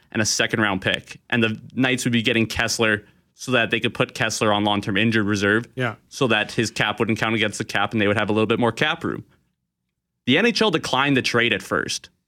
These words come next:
Speaker 1: And about fifteen minutes later, it happened right at the deadline.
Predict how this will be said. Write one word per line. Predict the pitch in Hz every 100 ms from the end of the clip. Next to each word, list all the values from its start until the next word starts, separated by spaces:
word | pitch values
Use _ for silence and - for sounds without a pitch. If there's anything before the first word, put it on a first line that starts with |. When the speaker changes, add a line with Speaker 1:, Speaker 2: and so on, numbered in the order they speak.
| _ _ _ _ _ _ _ _ -
Speaker 1:
And | 127 127 131 127 120 - - _ _ _ -
about | 147 156
fifteen | - 185 185 190 160
minutes | 156 147 -
later, | 135 113
it | 113 123
happened | 156 151 117
right | 120 139
at | 113
the | 107
deadline. | 101 98 87 69